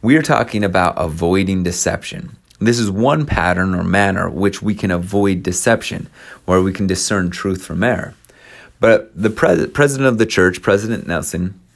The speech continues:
has said this. He says, "We live in a world that is complex and increasingly contentious. The constant availability of social media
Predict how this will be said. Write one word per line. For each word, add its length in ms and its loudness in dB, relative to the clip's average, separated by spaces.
has 180 -4
said 280 0
this. 260 -2
He 120 -4
says, 260 2
"We 140 0
live 420 0
in 100 0
a 80 0
world 520 0
that 280 0
is 160 -2
complex 1080 -4
and 180 0
increasingly 920 -2
contentious. 920 -8
The 120 0
constant 680 -2
availability 720 2
of 100 -4
social 360 -4
media 640 0